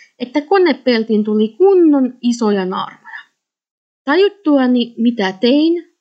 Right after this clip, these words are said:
nopeasti juoksin takaisin omaan huoneeseeni ja teeskentelin olleni siellä koko ajan. Kun isä näki auton konepellin olevan pingispöydän alla, hän järkyttyi. Miten näin pääsi tapahtumaan, sillä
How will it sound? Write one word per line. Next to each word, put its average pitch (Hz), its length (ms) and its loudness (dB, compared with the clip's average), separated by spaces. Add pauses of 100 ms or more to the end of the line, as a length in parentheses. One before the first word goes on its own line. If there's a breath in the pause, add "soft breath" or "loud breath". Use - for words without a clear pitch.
(140)
nopeasti 262 640 -2
juoksin 214 340 -4
takaisin 233 500 -4
omaan 208 360 -2
huoneeseeni 202 920 -2 (280)
ja 262 120 -10
teeskentelin 254 760 0
olleni 277 380 2
siellä 233 340 -4
koko - 480 -4
ajan. - 380 -10 (1080)
Kun 240 160 -2
isä 381 280 0
näki 226 300 -2
auton 233 360 -2
konepellin 220 720 -2
olevan 196 340 -4
pingispöydän 220 680 -2
alla, 269 400 0 (180)
hän 370 160 2
järkyttyi. 220 800 -6 (840)
Miten 440 400 2
näin 240 260 0
pääsi 202 320 -6
tapahtumaan, 196 880 -8
sillä 214 300 -2